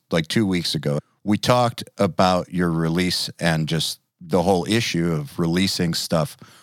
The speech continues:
right then and there. What he told me was that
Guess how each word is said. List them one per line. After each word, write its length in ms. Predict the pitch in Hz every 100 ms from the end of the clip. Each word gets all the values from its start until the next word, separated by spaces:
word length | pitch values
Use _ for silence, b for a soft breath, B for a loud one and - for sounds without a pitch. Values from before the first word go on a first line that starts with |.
| B B _
right 280 | 92 92 87
then 160 | 90 78
and 160 | 78
there. 380 | 90 90 78 76
What 280 | - 92 98
he 160 | 92 113
told 300 | - 101 87
me 260 | 85 82 - _ _ _ _ _
was 480 | 82 85 82 80 -
that 360 | 82 78 78